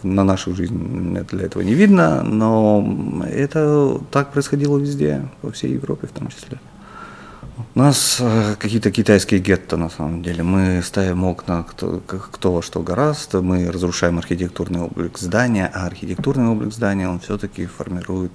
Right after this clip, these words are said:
вот эту среду. Вы, вы понимаете, если в-, от-, отъехать на Абраммыс и сделать панораму с-, вот этих огней Мурманска, да, вы увидите то же самое Трунсе. Тоже там огни, это же фактически город на фьорде, такой же нордический.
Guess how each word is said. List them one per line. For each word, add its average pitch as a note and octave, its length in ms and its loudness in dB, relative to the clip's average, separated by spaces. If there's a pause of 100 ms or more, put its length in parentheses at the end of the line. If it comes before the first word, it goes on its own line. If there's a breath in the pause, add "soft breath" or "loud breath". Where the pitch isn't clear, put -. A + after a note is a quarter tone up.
вот - 160 -10
эту - 180 -10
среду. - 340 -10
Вы, C3 460 0 (200)
вы B2 80 0
понимаете, E3+ 400 0
если A#2+ 220 -2
в-, B2 220 -6
от-, B2 220 -4
отъехать B2+ 400 -2 (220)
на B2 160 2
Абраммыс E3+ 560 2 (640 loud breath)
и A2+ 80 -2
сделать G2+ 360 -2
панораму G2+ 460 0
с-, - 120 -10
вот - 220 -8
этих - 260 -10
огней F#2+ 540 -2 (380)
Мурманска, - 540 -8
да, D3+ 180 -2
вы A#2+ 140 0
увидите C3+ 400 -2 (100)
то C3 160 0
же B2 120 -4
самое A#2 340 -2
Трунсе. A#2 480 -2 (500 loud breath)
Тоже G#2+ 280 -4
там F2 200 -2
огни, A#2+ 360 2
это G#2 180 2
же G#2 80 -4
фактически A#2 500 -2
город B2+ 360 0
на A#2 100 -2
фьорде, G#2+ 380 -4
такой - 260 -12
же - 100 -12
нордический. - 640 -14